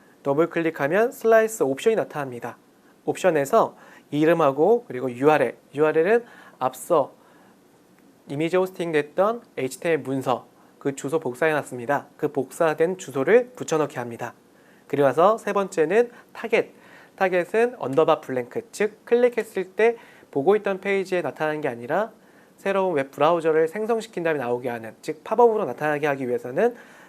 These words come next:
타겟은 값을 언더바 블랭크를 기입을 합니다. 그리고 나서 확인 버튼 누르고요. 다음과 같은 방법으로 다음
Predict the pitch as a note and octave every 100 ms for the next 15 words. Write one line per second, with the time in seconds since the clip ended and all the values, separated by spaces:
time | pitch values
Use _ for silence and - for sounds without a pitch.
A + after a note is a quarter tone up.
0 | - - G3+ F#3+ F#3 A3+ B3 - _ _
1 | - A#2 - G#3 C4 C4+ - _ B2+ B2+
2 | C#3+ - C3+ E3 F3+ D#3 D3 D3 B2+ C3
3 | C#3+ C3 A2+ - _ _ - - - -
4 | - D#3 D#3 C3+ F#3+ G3+ G3 F#3+ E3 D3+
5 | C#3+ B2 B2 A#2+ D3+ G#3 - - - -
6 | - - C3+ D#3 D#3+ D3+ - - - F#3+
7 | F3+ E3 D#3 F3 A#3 A#3+ - B2+ C#3 C#3+